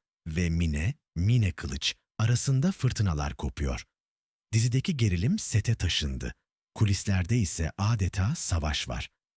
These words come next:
Alya ile Mine birbirine mi girdi? Sette neler yaşandı? Özel hayatları bu krizi nasıl tetikledi?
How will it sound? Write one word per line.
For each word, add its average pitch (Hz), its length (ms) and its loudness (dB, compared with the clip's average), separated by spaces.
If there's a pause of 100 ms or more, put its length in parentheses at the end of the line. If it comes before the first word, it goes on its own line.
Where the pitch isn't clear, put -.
(260)
Alya 147 360 4
ile 107 440 2
Mine 110 460 4
birbirine 82 500 2
mi 71 160 -2
girdi? - 380 -6 (540)
Sette 185 600 2
neler 87 300 4
yaşandı? 67 560 -2 (540)
Özel 113 340 4
hayatları 87 680 0
bu 151 120 2
krizi 110 500 2
nasıl 113 240 4
tetikledi? 69 600 -4